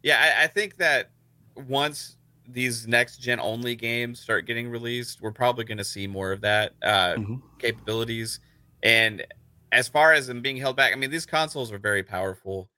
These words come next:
Speaker 1: They're very good consoles. They're gonna last us for a really
Speaker 2: Yeah.
Speaker 1: long time. And we're getting open world games that are massive at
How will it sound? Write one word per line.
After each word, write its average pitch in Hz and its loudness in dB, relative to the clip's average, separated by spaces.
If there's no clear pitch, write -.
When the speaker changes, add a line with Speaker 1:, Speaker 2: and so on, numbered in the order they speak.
Speaker 1:
They're 98 -2
very 123 4
good 113 -4
consoles. 98 -6
They're 98 -6
gonna 131 2
last 107 2
us 101 -12
for - -12
a 101 -4
really 113 -2
Speaker 2:
Yeah. 110 -2
Speaker 1:
long 107 -4
time. 101 -2
And 101 4
we're 131 4
getting 139 -2
open 170 2
world 147 2
games 101 -4
that 107 6
are 104 0
massive 127 0
at 98 2